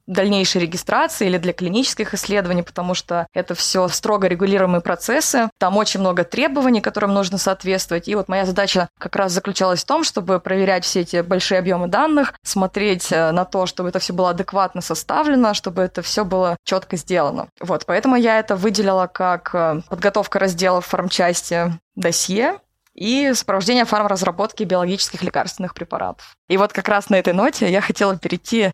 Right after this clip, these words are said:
к кросс-контекстным навыкам. И то, что вот мне за всю свою жизнь приходилось работать с большими объёмами информации, а, и вот научная литература, базы данных, различные статьи, плюс, э, а, очень много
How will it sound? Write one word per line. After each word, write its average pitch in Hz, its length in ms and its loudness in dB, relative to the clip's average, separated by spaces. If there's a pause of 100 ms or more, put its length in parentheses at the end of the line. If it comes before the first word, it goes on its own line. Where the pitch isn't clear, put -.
(120)
к - 40 -8
кросс-контекстным 185 1080 0 (180)
навыкам. 196 720 2
И 196 360 4
то, 220 80 0
что 214 200 -2
вот 196 200 0
мне 196 280 4
за 190 80 0
всю - 160 0
свою 190 180 2
жизнь 185 220 0
приходилось 196 480 0
работать 185 420 0
с - 80 -10
большими 185 420 0
объёмами 180 760 2
информации, 185 880 2 (100)
а, 180 380 2
и 185 240 0
вот 175 200 0
научная 214 460 0
литература, 220 880 2
базы 196 320 0
данных, 202 680 2
различные 196 500 0
статьи, 196 580 -2
плюс, 196 560 -4
э, 170 260 2 (240)
а, 170 240 -2
очень 190 260 0
много 185 420 2